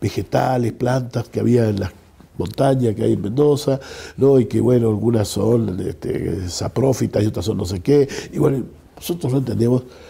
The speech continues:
absolutamente nada, ni nos dábamos cuenta, los que veníamos de disciplinas sociales, que tenía eso que ver con lo nuestro.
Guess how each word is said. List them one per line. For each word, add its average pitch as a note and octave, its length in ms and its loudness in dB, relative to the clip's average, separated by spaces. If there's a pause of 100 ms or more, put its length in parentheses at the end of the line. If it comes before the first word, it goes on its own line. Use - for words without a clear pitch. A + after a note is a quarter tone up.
(160)
absolutamente G#2+ 560 0
nada, A2+ 500 0
ni B2 300 2 (1120)
nos G2+ 180 -4
dábamos B2 300 0
cuenta, C#3 280 2
los F#2+ 100 -4
que G2 80 -10
veníamos A2+ 400 2
de G#2 140 2
disciplinas A#2 480 0
sociales, A#2+ 340 2
que A#2+ 100 0
tenía A2+ 280 2
eso A2 180 -2
que - 100 -6
ver G2+ 180 -2
con G#2+ 140 -4
lo C3+ 80 2
nuestro. D3+ 400 4